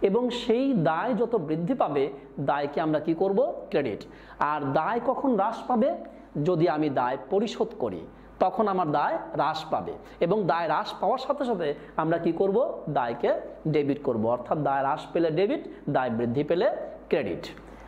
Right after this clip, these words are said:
আমরা সম্পত্তি এবং দায়কে পাশাপাশি রেখেছি। সম্পত্তির ক্ষেত্রে সম্পত্তি বৃদ্ধি পেলে ডেবিট, কিন্তু দায় বৃদ্ধি পেলে কিন্তু ক্রেডিট, উল্টা নিয়ম। আবার সম্পত্তি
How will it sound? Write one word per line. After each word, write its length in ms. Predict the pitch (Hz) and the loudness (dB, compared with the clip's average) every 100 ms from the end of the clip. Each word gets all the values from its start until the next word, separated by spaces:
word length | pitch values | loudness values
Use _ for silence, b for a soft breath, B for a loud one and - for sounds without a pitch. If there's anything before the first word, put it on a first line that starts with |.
| - | -2
আমরা 420 | 156 156 135 131 - | 2 2 2 -2 -8
সম্পত্তি 760 | - - 202 208 202 247 - 285 | -8 -2 0 2 2 0 2 2
এবং 300 | 226 196 175 | 4 2 2
দায়কে 360 | 147 147 143 180 | 2 2 0 -2
পাশাপাশি 520 | 143 143 - 151 170 | -2 -2 -2 0 2
রেখেছি। 460 | 139 139 - 113 - B B | 2 0 -2 -4 -4 B B
সম্পত্তির 680 | - - 170 170 233 - 262 | -4 0 0 2 0 2 0
ক্ষেত্রে 320 | - 254 254 | 2 2 2
সম্পত্তি 580 | 247 - 180 175 185 240 | 2 0 -2 0 0 2
বৃদ্ধি 360 | 175 156 175 285 | 2 2 4 2
পেলে 240 | 269 196 | 2 2
ডেবিট, 320 | 147 123 110 - B B | 2 0 -2 -8 B B
কিন্তু 180 | 170 175 | 0 2
দায় 360 | 143 131 147 240 | 2 2 2 2
বৃদ্ধি 280 | 220 175 | 2 2
পেলে 220 | 180 160 143 | 0 0 0
কিন্তু 540 | 127 113 226 359 - - - | -4 0 0 0 -6 -14 -2
ক্রেডিট, 340 | 196 127 - - B B | 0 0 -4 -10 B B
উল্টা 300 | 269 285 226 | 2 2 2
নিয়ম। 300 | 147 104 80 69 - B B - | 0 -2 -6 -10 -14 B B -2
আবার 500 | 190 233 285 - - | 2 0 0 -6 -8
সম্পত্তি 800 | - 226 233 240 262 - 262 269 | -2 0 2 2 2 2 2 2